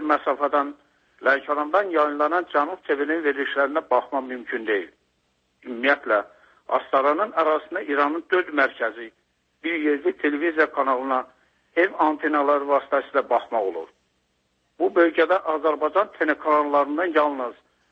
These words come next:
AZ T V və İctimai T V-nin verilişlərini normal antenalar vasitəsilə izləmək mümkündür. Özəl kanalların verilişlərini isə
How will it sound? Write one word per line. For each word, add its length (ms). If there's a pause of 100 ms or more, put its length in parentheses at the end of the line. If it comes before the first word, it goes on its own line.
(160)
AZ 240
T 160
V 140 (480)
və 160
İctimai 480
T 100
V-nin 300
verilişlərini 720
normal 420 (140)
antenalar 580
vasitəsilə 640
izləmək 420
mümkündür. 560 (800)
Özəl 400
kanalların 540
verilişlərini 680
isə 240